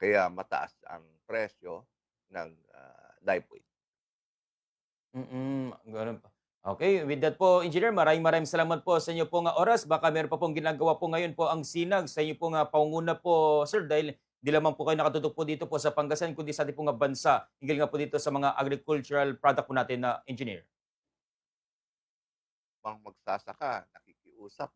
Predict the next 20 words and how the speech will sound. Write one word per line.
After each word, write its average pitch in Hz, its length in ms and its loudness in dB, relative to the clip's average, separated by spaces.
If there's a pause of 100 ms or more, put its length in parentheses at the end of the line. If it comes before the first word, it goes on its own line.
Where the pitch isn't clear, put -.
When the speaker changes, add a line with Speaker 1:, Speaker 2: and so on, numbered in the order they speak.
Speaker 1:
no, 127 80 -18
yung - 640 -20
presyo 80 400 -10
ng 73 160 -20 (240)
palay. 113 400 0 (640)
So, 87 240 -4
ito 110 480 -2
is, 92 120 -20 (120)
ah, 78 480 -12 (720)
ah, 78 720 -14 (160)
gusto 104 320 -8
nila 107 480 -2
idalhin 87 560 -16 (160)
sa 82 120 -6 (680)
neda 107 560 0 (240)
yung, 135 400 -4
Speaker 2:
Mm-mm. 127 80 -10
Speaker 1:
ah, 69 240 -20
basang 92 400 -6
palay. 98 480 -2